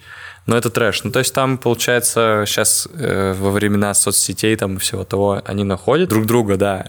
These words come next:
и он там не до конца освоил эти технологии эти все. И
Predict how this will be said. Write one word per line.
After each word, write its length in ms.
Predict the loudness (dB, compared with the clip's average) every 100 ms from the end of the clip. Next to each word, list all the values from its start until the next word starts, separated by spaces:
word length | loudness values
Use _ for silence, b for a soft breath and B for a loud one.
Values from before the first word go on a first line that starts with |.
| -6
и 560 | -2 -2 0 0 0 -4 -6 -10 -20 -20 -20 -20 -8
он 140 | -6 -2
там 140 | 0
не 100 | 0
до 80 | -2
конца 320 | -2 0 2
освоил 440 | 2 2 2 2 2
эти 100 | -2
технологии 600 | -2 0 2 2 2 0
эти 180 | -2 -2
все. 260 | -2 -2 -4 B B B B -8
И 580 | 0 2 4 4 2